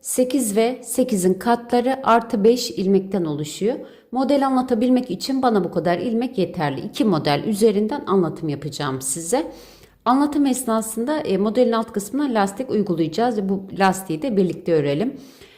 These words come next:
E, tekstil tipi lastik yapacağım modelin alt kısmı için. Uygulamadan önce lastik yapacağım alt kısmı için birkaç sıra. Tekstil tipi lastik yapacağım ve bunu da şöyle birkaç sıra birlikte yapalım. Şöyle önce kenar ilmeğini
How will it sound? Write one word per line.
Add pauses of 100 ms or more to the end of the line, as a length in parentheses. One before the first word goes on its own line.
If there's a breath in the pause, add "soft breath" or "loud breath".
(160 loud breath)
E,
tekstil
tipi
lastik (280)
yapacağım
modelin
alt
kısmı
için.
Uygulamadan
önce
lastik
yapacağım
alt
kısmı
için
birkaç
sıra. (460 loud breath)
Tekstil
tipi
lastik
yapacağım
ve
bunu
da
şöyle
birkaç
sıra
birlikte
yapalım. (500 loud breath)
Şöyle
önce
kenar
ilmeğini